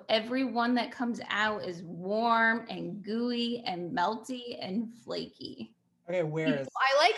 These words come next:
Speaker 3: the gooey and melty part. It's just the flaky <laughs> part. So, like, the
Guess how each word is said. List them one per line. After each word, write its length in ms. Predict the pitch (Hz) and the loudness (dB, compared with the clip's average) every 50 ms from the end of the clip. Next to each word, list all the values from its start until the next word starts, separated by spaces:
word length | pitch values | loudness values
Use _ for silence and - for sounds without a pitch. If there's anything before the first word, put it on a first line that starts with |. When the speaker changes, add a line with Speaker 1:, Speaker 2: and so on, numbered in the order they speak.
| - | 6
Speaker 3:
the 240 | 494 480 339 254 220 254 | 8 8 8 6 2 -2
gooey 500 | 277 285 285 277 277 277 269 269 262 240 | -2 -2 -2 0 0 0 2 4 4 4
and 100 | 233 226 214 | 4 4 2
melty 380 | 208 208 208 214 - 240 226 | 2 2 0 0 -2 -4 0
part. 220 | - 214 180 170 156 | 4 4 6 6 6
It's 200 | 170 185 - - | 4 2 0 -2
just 220 | 233 240 - - | -4 -4 -2 -4
the 80 | - 226 | -6 -6
flaky 720 | - - - 233 240 277 - - - - - 381 294 285 | -6 -2 2 6 6 6 6 6 2 6 6 8 8 8
<laughs> 120 | 269 - - | 4 4 6
part. 640 | - - 285 - - 294 302 - - - - - - - - - - - | 8 8 10 10 10 10 10 8 6 2 -4 -12 -14 -14 -14 -16 -14 4
So, 160 | - 370 285 | 8 10 12
like, 220 | 285 294 285 285 | 12 10 10 8
the 100 | - 277 | 6 6